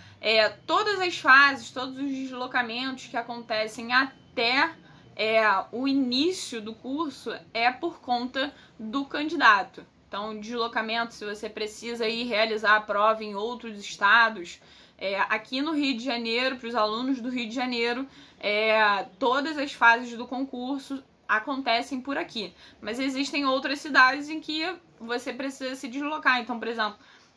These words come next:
é, a galera de Belo Horizonte não, não tem todas as etapas do processo acontecendo em Minas Gerais. Por vezes, eles vão ter que se deslocar até cidades próximas, Nova Friburgo e até mesmo no Rio de Janeiro, pra realizar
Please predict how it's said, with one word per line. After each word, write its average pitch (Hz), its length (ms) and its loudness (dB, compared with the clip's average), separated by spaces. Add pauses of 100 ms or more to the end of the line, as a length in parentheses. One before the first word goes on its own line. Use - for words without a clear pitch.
(100)
é, 214 220 2
a 214 120 4
galera 214 360 0
de 220 100 -8
Belo 220 260 -4
Horizonte 208 840 -2 (140)
não, 233 340 0
não 240 240 -2
tem 269 180 -2
todas 247 400 -2
as 247 160 -4
etapas 226 440 2
do 226 100 -12
processo 240 540 -4
acontecendo 240 720 -6
em 233 180 -4
Minas 226 300 -6
Gerais. 226 580 0 (280)
Por 220 180 -6
vezes, 214 300 -2
eles 226 220 -4
vão 226 180 -2
ter 220 160 -6
que 214 80 -16
se 226 140 -10
deslocar 220 600 2
até 214 180 -4
cidades 208 420 -8
próximas, 220 640 -6 (320)
Nova 202 340 -4
Friburgo 214 680 -4
e 202 80 -4
até 214 260 -2
mesmo 220 360 -4
no 214 100 -8
Rio 208 200 -6
de 202 60 -10
Janeiro, 220 380 -2
pra 214 240 4
realizar 233 720 0